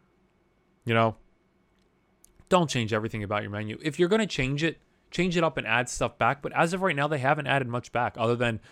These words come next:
a new nacho five dollar box. Which, if you guys aren't Taco Bell fans, I'm sorry, but Taco Bell is one of the best fast food chains. It's so good. You can never go wrong with a good Taco Bell. I don't know. Hopefully they add more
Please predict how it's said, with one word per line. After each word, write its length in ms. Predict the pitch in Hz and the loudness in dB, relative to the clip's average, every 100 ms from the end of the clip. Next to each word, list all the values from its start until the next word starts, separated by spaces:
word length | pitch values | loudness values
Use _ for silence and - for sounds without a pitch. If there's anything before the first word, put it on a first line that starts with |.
| - | -10
a 60 | 120 | -4
new 340 | 117 123 127 - | 0 2 2 2
nacho 480 | 117 117 - 117 | 2 2 4 2
five 240 | 110 110 107 | 4 4 4
dollar 260 | 110 101 | 2 0
box. 440 | 98 98 92 - - _ _ _ _ _ _ | 0 -4 -6 -12 -18 _ _ _ _ _ _
Which, 160 | 113 - | -6 -2
if 60 | |
you 80 | 139 | 4
guys 160 | 151 139 | 4 4
aren't 140 | 117 | 2
Taco 240 | 107 104 | 2 2
Bell 160 | 101 104 | 0 -2
fans, 500 | - 101 98 98 - - _ | -2 -4 -4 -6 -14 -18 _
I'm 160 | 120 120 | 0 0
sorry, 400 | - 101 92 98 | 2 0 0 0
but 160 | 98 - - | -2 -8 -8
Taco 260 | - 143 143 | 2 2 4
Bell 200 | 123 110 | 2 0
is 280 | 107 107 92 | 0 -2 -2
one 160 | 104 | -8
of 60 | 98 | -8
the 60 | 95 | -8
best 240 | 101 - | -8 -8
fast 260 | 110 113 - | -10 -10 -10
food 140 | 113 | -12
chains. 360 | - 110 110 - _ _ _ _ _ - | -10 -10 -12 -18 _ _ _ _ _ -14
It's 120 | - | -2
so 200 | - 156 | 2 2
good. 260 | - 92 113 _ _ _ _ _ | 2 -10 -12 _ _ _ _ _
You 40 | |
can 120 | - | -2
never 160 | 175 135 | 0 0
go 120 | 113 | 2
wrong 220 | 107 101 | 2 0
with 120 | 95 95 | -4 -8
a 40 | |
good 140 | 101 | -8
Taco 300 | 92 98 - | -6 -6 -6
Bell. 200 | 101 104 - - _ _ _ _ - | -6 -8 -10 -20 _ _ _ _ -2
I 60 | |
don't 100 | 160 | 0
know. 80 | 165 - _ _ _ - | 0 -2 _ _ _ -2
Hopefully 380 | 180 180 175 151 | 2 2 2 2
they 160 | 127 117 | 4 4
add 220 | 110 110 | 4 2
more 360 | 110 110 107 | 0 2 0